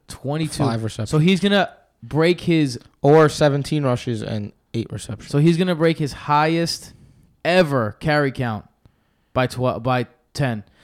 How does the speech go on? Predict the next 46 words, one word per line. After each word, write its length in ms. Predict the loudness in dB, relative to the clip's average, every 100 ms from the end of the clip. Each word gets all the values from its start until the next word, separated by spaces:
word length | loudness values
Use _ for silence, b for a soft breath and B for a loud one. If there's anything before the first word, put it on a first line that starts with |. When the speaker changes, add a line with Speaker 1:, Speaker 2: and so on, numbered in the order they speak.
| b
Speaker 1:
See, 200 | 2 2
the 120 | 2
thing, 400 | 0 0 0 -8 -12 -10 -10 -6
I 140 | -2 0
just 180 | 0
think 260 | 0 -2 -4 -14 _ _ -12
Sean 260 | -6 -4
Payton 280 | -4 -6 -4
has 240 | -6 -6
the 80 | -6
long 240 | -6 -6 -6
game 200 | -6 -6
in 80 | -6
mind. 320 | -6 -6 -10 -6
I 100 | -4
don't 140 | -4
think 160 | -6 -6
that 80 | -4
he 60 |
uses 280 | -4 -4 -6
Kamara 300 | -8 -4 -2
like 160 | -4 -4
that. 120 | -6
I 80 | -4
think 200 | -6 -6
that 100 | -6
he'd 240 | -8 -6
rather 320 | -2 0 0
lean 260 | -2 -4 -4
on 160 | -6
Gillislee, 500 | -4 -4 -4 -4 -6 -8 b b b
someone 380 | -2 0 0 -2
who 100 | -2
they 140 | -2
like, 320 | -2 -2 -4 -4
someone 240 | -6 -4
that 60 | -4
they 140 | -4
mentioned 360 | -4 -8 -6 -6
they 80 | -2
like. 340 | -2 -4 -6 b b b -2
I, 200 | 0 -2 -12 -18 -20 -20 _
I 160 | -2 0
just 160 | 0 -2
think 180 | -2
that 240 | 0 -2